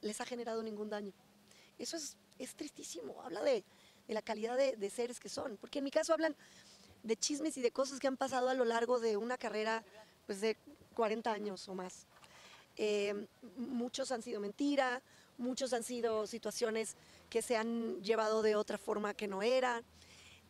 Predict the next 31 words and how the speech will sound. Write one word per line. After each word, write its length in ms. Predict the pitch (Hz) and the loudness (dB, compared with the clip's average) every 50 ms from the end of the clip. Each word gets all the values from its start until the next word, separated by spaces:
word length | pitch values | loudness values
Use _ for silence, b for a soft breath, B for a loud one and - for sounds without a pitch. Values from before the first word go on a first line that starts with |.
| - - - | -20 -4 0
Al 160 | 226 247 226 | 0 0 0
final 280 | 254 247 254 269 285 285 | 0 2 2 2 2 2
yo 100 | 302 302 | 0 -2
sé, 320 | - - 294 294 302 539 466 - - | 2 4 4 4 4 2 0 -4 -6
yo 100 | - 226 | -6 -4
soy 100 | 233 233 | -2 0
una 100 | 277 269 226 | 0 2 2
persona 300 | 247 220 220 240 254 262 | 2 0 0 0 0 0
que 80 | 262 247 | 0 0
comete 300 | 233 208 214 214 - 208 | 0 -2 -2 -2 -2 -2
errores, 440 | 196 220 233 247 262 269 262 254 - | 0 2 2 2 2 2 0 0 0
soy 120 | 247 233 | -2 0
una 120 | 226 226 | 0 0
persona 420 | 226 220 196 - 220 214 226 220 208 B B B B B B B | -2 -2 -4 -2 0 0 0 0 -2 B B B B B B B
que 80 | - - | -8 0
seguramente 640 | - 254 226 226 254 254 247 247 247 247 240 262 | 2 2 4 4 4 4 4 4 2 4 4 2
en 100 | 240 240 | 2 2
algún 400 | 226 220 220 226 226 233 240 240 | 2 2 2 2 0 0 -2 -2
momento 460 | 240 233 226 220 220 220 226 - 240 220 | -2 -2 -2 -2 -2 -4 0 0 0 0
con 160 | - 220 208 | 0 -2 -2
alguna 320 | 208 214 214 220 220 220 | 0 0 0 0 0 0
decisión, 480 | 214 208 - 208 - - 226 220 220 214 | -2 -2 -4 -6 -4 -2 0 0 0 0
algún 180 | 214 208 226 | 0 -2 -2
comentario, 540 | 226 226 220 208 208 - - 196 214 226 220 B B B B B B B B | -2 -2 -4 -2 -2 -2 -2 0 -2 -4 -6 B B B B B B B B
no 180 | 233 226 233 226 | 0 0 2 2
he 100 | 226 226 | 2 2
hecho 180 | 226 - - | 0 -2 -6
sentir 300 | 208 214 202 196 220 220 208 | -8 -8 -6 -4 -2 0 0
a 60 | 202 | 0
alguien 260 | 202 202 196 208 202 202 | 0 0 -2 -2 -2 0
bien, 300 | 208 214 208 208 220 | 0 0 0 0 -4